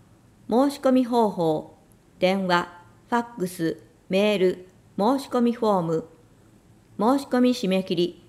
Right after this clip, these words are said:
十月三十一日金曜日。対象、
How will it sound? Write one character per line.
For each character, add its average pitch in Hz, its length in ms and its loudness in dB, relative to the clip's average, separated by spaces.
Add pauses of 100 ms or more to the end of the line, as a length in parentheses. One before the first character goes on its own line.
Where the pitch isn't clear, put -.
(380)
十 254 240 0
月 254 220 -2
三 254 280 2
十 190 220 0
一 180 220 -4
日 185 600 -4
金 233 280 2
曜 220 260 2
日。 156 240 -2 (920)
対 202 220 -2
象、 185 520 2